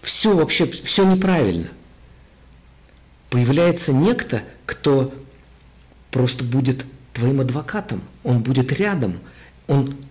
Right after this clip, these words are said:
умер за грехи, но это не значит, что за всю твою жизнь ты не сделал ничего хорошего.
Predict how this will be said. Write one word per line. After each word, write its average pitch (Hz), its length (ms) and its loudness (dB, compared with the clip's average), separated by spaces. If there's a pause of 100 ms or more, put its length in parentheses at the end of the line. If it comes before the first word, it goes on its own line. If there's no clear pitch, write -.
(220)
умер 156 300 2
за 147 120 -2
грехи, 165 500 -2
но 113 100 0
это 117 160 -2
не 131 100 2
значит, 170 320 -2
что - 200 -4
за 127 100 -2
всю 147 220 -6
твою 160 260 -2
жизнь 160 240 -2
ты 143 80 -6
не 143 120 0
сделал 165 260 -2
ничего 160 300 -4
хорошего. 185 520 -6